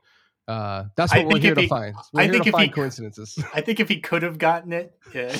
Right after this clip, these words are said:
Speaker 2: <laughs> he would have. <laughs>
Speaker 1: Maybe, maybe, well, maybe, and maybe, like, in the actual imax real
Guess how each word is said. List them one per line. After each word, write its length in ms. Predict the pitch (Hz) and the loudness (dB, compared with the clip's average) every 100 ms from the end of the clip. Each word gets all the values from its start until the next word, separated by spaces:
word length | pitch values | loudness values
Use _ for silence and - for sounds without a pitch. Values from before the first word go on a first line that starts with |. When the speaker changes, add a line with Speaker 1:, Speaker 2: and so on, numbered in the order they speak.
| - | -10
Speaker 2:
<laughs> 140 | - - | -8 2
he 160 | 220 | 2
would 180 | 151 147 | 2 -2
have. 180 | 127 - - 202 233 | -2 -8 -10 -10 -8
<laughs> 0 | 185 | -4
Speaker 1:
Maybe, 460 | 185 185 113 110 - | -2 -2 -8 -14 -8
maybe, 200 | 160 202 | -4 -2
well, 100 | 175 | -2
maybe, 260 | 190 220 | -2 -4
and 140 | 160 151 | -4 -4
maybe, 280 | 180 190 185 | -6 -6 -8
like, 260 | 156 143 | -8 -8
in 200 | - 131 | -10 -8
the 140 | 131 123 | -6 -8
actual 440 | 131 - 117 110 | -8 -8 -10 -10
imax 640 | 127 127 120 110 110 - - _ 147 | -10 -10 -10 -10 -12 -16 -20 _ -14
real 720 | 139 143 139 127 123 123 | -8 -6 -4 -6 -8 -10